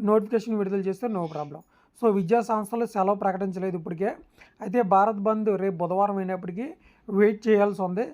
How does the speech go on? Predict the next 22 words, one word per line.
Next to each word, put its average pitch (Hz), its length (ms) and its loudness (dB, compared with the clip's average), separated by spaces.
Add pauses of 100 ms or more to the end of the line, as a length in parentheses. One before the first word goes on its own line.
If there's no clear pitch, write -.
(340)
So 208 160 2
రేపు 196 200 0
స్కూల్స్ 214 380 -4
ఉంటాయా, 196 300 0
కాలేజీలు 190 440 0
ఉంటాయా, 190 220 -2
బస్సులు, 180 360 -2
బ్యాంకులు, 185 520 -2 (460)
సంస్థలు 202 400 2
నడుస్తాయా 202 460 0
అనేది 185 220 -2
అయితే 208 320 -4 (420)
ఒక 185 180 0
డౌట్గా 196 460 2
ఉంది. 196 180 -2
ఒకవేళ 220 360 2
రేపొద్దున 233 400 0
సంస్థలు 214 400 -6
తెరిచినప్పటికీ 214 540 -4
వాటన్నిటిని 202 480 0
మూయిస్తామని 196 520 -4
వీరైతే 180 280 -6